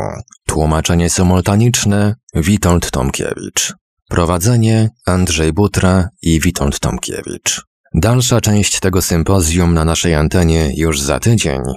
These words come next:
a wyemitujemy wówczas wykład i warsztat poświęcony prawu przyciągania w biznesie i na co dzień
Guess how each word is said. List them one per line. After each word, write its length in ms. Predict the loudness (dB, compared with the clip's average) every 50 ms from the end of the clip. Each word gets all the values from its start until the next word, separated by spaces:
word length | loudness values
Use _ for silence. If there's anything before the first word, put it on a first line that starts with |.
| -12 _ _ _ _ -2
a 180 | 0 0 0 0
wyemitujemy 720 | 0 0 2 2 2 0 0 0 2 2 2 2 2 2
wówczas 600 | 2 2 0 0 0 0 2 2 0 0 -2 -2 -2
wykład 520 | 0 2 0 0 0 0 0 0 0 0 -2 -2
i 140 | 0 0 2
warsztat 560 | 2 0 0 -2 -2 -2 0 0 0 -2 -2
poświęcony 720 | -2 -2 -2 0 0 0 0 0 0 2 2 2 2 2 0
prawu 440 | 0 0 0 0 0 0 0 -2 -2
przyciągania 600 | -2 -4 -2 0 0 0 2 2 2 2 2 0
w 60 | 0
biznesie 460 | 0 0 0 0 0 0 0 0 0 0
i 140 | 2 2
na 120 | 0 0 0
co 200 | 0 0 0 2
dzień 360 | 2 0 0 0 0 -2